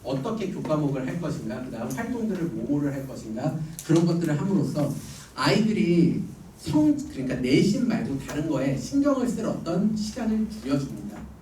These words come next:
이게 컨설팅을 안 하면 사실 아이들이 컨설팅 안 하고도 시간을 충분히 들이면 좋은 결과를 만들 수 있냐라고 하면 만들 수 있습니다.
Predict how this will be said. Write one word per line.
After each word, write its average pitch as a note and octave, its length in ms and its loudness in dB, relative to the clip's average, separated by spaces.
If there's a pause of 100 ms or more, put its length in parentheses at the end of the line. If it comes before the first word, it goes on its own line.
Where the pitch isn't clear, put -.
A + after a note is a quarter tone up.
(520)
이게 A3 480 2
컨설팅을 C#4+ 580 2
안 - 220 -2
하면 C#3 640 2 (160)
사실 E3+ 440 -4 (360)
아이들이 G#3 400 2
컨설팅 C#4 500 4
안 - 120 -2
하고도 D#3 600 -2
시간을 C#4+ 520 2
충분히 D4 520 0
들이면 - 500 -4
좋은 A#3+ 300 0
결과를 C#4+ 400 0
만들 A3 260 -4
수 D3+ 120 -6
있냐라고 A2+ 480 -6
하면 F3+ 420 -4 (180)
만들 F3 440 2
수 A3+ 320 0
있습니다. - 680 0